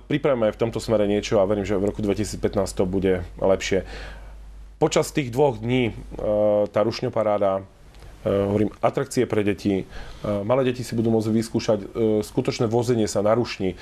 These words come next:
na párnom, na elektrickom, na dízlovom. Budú si môcť vyskúšať prácu mladých železničiarov, e, ako sa napríklad kontrolujú lístky, e, rôzne atrakcie.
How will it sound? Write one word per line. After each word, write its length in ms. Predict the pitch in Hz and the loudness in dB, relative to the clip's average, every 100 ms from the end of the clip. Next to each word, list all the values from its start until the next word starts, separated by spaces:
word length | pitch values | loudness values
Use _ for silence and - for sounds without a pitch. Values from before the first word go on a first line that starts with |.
| - - | -14 -4
na 160 | 113 | -2
párnom, 320 | 113 120 104 98 | 2 0 0 -4
na 240 | 104 120 | 0 0
elektrickom, 560 | 113 110 101 92 - 95 | 0 -2 -6 -6 -4 -2
na 80 | 101 | 2
dízlovom. 640 | 113 123 113 101 95 92 92 - - - - | 2 0 0 2 2 0 -6 -14 -16 -8 0
Budú 240 | 117 123 | 2 2
si 80 | 123 | 2
môcť 240 | 117 110 | 2 2
vyskúšať 500 | 113 - 110 - 104 - | 0 0 0 4 4 2
prácu 400 | - 113 110 - | 0 0 0 -2
mladých 400 | 107 107 110 117 | 0 2 2 0
železničiarov, 720 | 143 127 113 110 101 92 90 | 0 -2 0 2 4 2 0
e, 20 | - - - - 104 104 101 - | -6 -18 -18 -2 2 4 4 2
ako 320 | 101 - 104 | 0 0 -2
sa 240 | - 110 98 | 0 0 0
napríklad 320 | 107 107 - | 0 0 2
kontrolujú 480 | 110 104 104 107 110 | -2 0 0 2 2
lístky, 460 | 151 156 - 107 92 | 0 -2 -2 0 0
e, 20 | - - - - - - | -2 -12 -18 -18 -6 0
rôzne 480 | 131 117 139 117 117 | 2 2 0 2 0
atrakcie. 640 | 127 139 - - 113 95 | 2 -2 -2 0 2 2